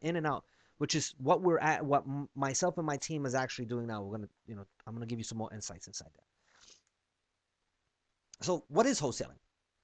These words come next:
Wholesaling is buying a house at a di-, at a, at a discounted price where everyone makes a profit. So it's a fast cash. You could get a check within two weeks to thirty days. Uh, the truth is, thirty days is, like, really, um, in today's market, what I'm seeing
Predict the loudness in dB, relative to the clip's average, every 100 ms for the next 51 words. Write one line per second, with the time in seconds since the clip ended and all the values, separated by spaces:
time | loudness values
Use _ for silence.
0 | _ _ 2 6 8 6 6 4 4 2
1 | 2 4 2 0 -2 -2 0 2 0 0
2 | -2 0 0 2 2 2 0 -2 -4 -2
3 | -2 -2 4 6 6 4 4 4 4 0
4 | 0 0 -2 0 0 2 -2 -10 _ _
5 | _ _ _ _ _ _ _ _ _ _
6 | -20 -20 _ _ _ _ 0 2 2 6
7 | 8 8 6 6 6 4 4 4 4 4
8 | 4 2 0 -2 0 2 2 2 -2 4
9 | 6 8 8 6 4 -4 -2 2 2 4
10 | 2 8 8 8 6 6 6 6 4 4
11 | 4 4 -2 -6 4 6 10 10 12 10
12 | 8 2 -4 0 4 4 4 2 4 2
13 | 2 0 0 0 -2